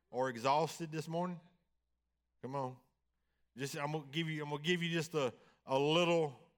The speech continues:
what's going on in my life. And I'm, I'm not telling you this to feel sorry for me, but I think Pastor Nathan gave me this because he knew that I was, uh, in a very busy season. So I run a small business.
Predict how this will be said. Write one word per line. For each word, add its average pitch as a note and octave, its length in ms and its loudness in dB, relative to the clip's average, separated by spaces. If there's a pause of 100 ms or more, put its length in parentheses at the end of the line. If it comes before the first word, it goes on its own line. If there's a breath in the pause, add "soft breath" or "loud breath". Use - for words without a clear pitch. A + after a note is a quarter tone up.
(160)
what's D3+ 240 0
going D#3+ 320 4
on D3+ 320 4
in C#3 100 -4
my D3 140 4
life. C3+ 240 4
And C3+ 80 -2
I'm, C#3+ 180 2
I'm C#3 180 -4
not C#3+ 160 0
telling E3 200 2
you D3 80 -2
this C#3+ 240 0 (300 loud breath)
to C3 80 0
feel C3+ 240 0
sorry D#3+ 380 2
for A2+ 160 -6
me, G2+ 320 -6 (320 soft breath)
but B2 80 0
I C#3 60 2
think D#3 100 -4
Pastor D#3+ 320 0
Nathan D3+ 340 -2
gave D#3 320 2
me C3+ 140 0
this B2 260 0
because B2 300 -2
he C#3 140 -4
knew C#3 420 2 (400 loud breath)
that C3 140 2
I C3+ 140 6
was, A#2+ 420 -2 (420)
uh, G#2+ 380 -2 (1400)
in C3 140 -4
a A#2 80 -2
very B2+ 520 0 (100)
busy A#2+ 300 -2
season. G#2+ 420 -8 (460)
So C#3+ 120 -2
I C3 40 2
run C#3 180 0
a D#3+ 40 -4
small E3 300 0
business. D#3 560 -4